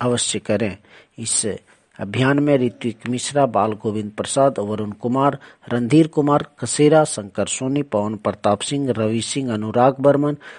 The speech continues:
अरविंद लहकार, शशि लहकार, रश्मि लता, रीना बर्मन, रीता देवी, दीपू अकेला, गौतम वर्मा, रोशन पांडे समेत कई लोग मौजूद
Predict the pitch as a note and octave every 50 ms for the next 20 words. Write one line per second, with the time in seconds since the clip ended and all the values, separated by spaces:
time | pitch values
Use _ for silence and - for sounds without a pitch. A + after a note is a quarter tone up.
0 | - _ - A#2 C3 C#3+ D3 F3 F#3 F#3 E3+ E3 C#3+ C#3+ B2+ B2+ - - D3 D#3
1 | D3+ - - - B2 - - E3 D#3+ D3 C3+ B2 A#2+ - - C3+ C#3+ D3 C#3 C3+
2 | A#2 A#2+ A#2+ - - - A#2+ A#2+ A#2+ A#2 A2+ A#2+ A2+ - - C#3 C3+ B2+ B2 B2
3 | A#2 A2+ A#2+ A2+ A2+ G#2+ B2 B2 B2+ C3+ C#3 C#3 C#3 B2+ G#2+ A2+ G#2+ - - A#2
4 | G#2+ F#2+ G2 A#2+ B2 B2+ C#3 D3 D3+ - - - - _ _ _ - - - A2+
5 | C3+ E3 E3+ - - F3+ E3+ D3+ - - D3+ D3 C#3+ D3 C#3+ B2+ - A#2+ A2+ A2
6 | - B2 A#2 A#2 A#2+ C3 C3 C#3 C#3 C3+ A#2+ A#2 G#2 G2+ - - A#2+ A2+ G#2+ -
7 | B2 B2+ C3 C3+ D3 C3+ - - C#3+ C#3 D#3 D#3 - C#3 - - - A2+ A#2 A#2
8 | A2 G#2 A#2+ C#3 C#3 C3+ B2+ G#2+ G2+ G2 G2+ G2 F#2 A2+ A2 -